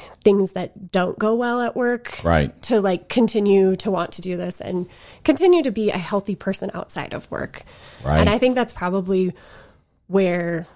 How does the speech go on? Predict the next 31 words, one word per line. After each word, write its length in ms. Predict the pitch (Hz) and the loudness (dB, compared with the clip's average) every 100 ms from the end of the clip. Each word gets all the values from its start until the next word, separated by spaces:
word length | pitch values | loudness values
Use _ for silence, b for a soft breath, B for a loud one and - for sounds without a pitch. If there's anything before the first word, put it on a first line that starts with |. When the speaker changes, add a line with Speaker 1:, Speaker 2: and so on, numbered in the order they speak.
| b b _ _ _ _ | b b _ _ _ _
Speaker 1:
some 220 | - 202 196 | -2 2 2
of 80 | |
my 140 | 190 175 | 2 0
faith 340 | 180 185 - | -2 -2 -4
probably 320 | - 170 165 | -2 0 0
comes 280 | 185 190 175 | -2 -2 0
in 100 | 180 | 0
the 80 | 165 | 0
most, 560 | 160 151 147 - - - | -2 -4 -4 -8 -10 -6
honestly, 480 | - 190 - 87 85 | -2 -2 -2 -2 -2
is 200 | 202 - | -4 -6
helping 360 | - 190 196 | -2 0 2
me 360 | 196 196 190 185 _ _ _ _ _ _ _ _ - | 2 2 0 -4 _ _ _ _ _ _ _ _ -2
deal 220 | 214 196 | 2 2
and 120 | 180 | 0
process 460 | - 165 - 185 - | -2 -6 -6 -8 -8
with 160 | 185 | -8
things 220 | - 202 208 | 0 0 0
that 160 | 190 | -2
don't 180 | 185 185 | -4 -4
go 140 | 185 | -6
perfectly. 600 | 175 190 180 - 73 - - B B 78 | -6 -6 -6 -6 -6 -6 -8 B B 0
Speaker 2:
Right. 320 | 78 71 64 - | 2 2 -2 0
And 180 | 107 117 | 6 8
there's 240 | 101 90 | 6 6
a 60 | 87 | 4
lot 260 | 82 90 | 6 4
of 100 | 82 | 4
that 200 | 71 71 | 2 0
in 140 | 62 60 | 0 -2
this. 420 | 60 60 - - | -4 -6 -8 -10